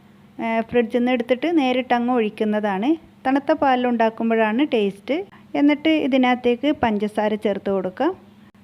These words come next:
പഞ്ചസാര ആദ്യം ഒരു രണ്ടോ മൂന്നോ ടേബിൾ സ്പൂണിലൊക്കെ ചേർത്തിട്ട് നല്ലപോലെ ഒന്ന് മിക്സ് ചെയ്യുക. എന്നിട്ട്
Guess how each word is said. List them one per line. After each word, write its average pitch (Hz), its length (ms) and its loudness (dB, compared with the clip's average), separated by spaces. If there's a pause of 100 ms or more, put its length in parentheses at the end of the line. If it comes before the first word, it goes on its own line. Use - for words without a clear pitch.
(120)
പഞ്ചസാര 294 460 0
ആദ്യം 285 440 0
ഒരു 294 160 0
രണ്ടോ 269 320 0
മൂന്നോ 262 300 0
ടേബിൾ 247 320 0
സ്പൂണിലൊക്കെ 233 480 -4
ചേർത്തിട്ട് 220 680 -4 (460)
നല്ലപോലെ 247 500 2
ഒന്ന് 240 140 0
മിക്സ് 220 340 -6
ചെയ്യുക. 226 440 0
എന്നിട്ട് 294 340 2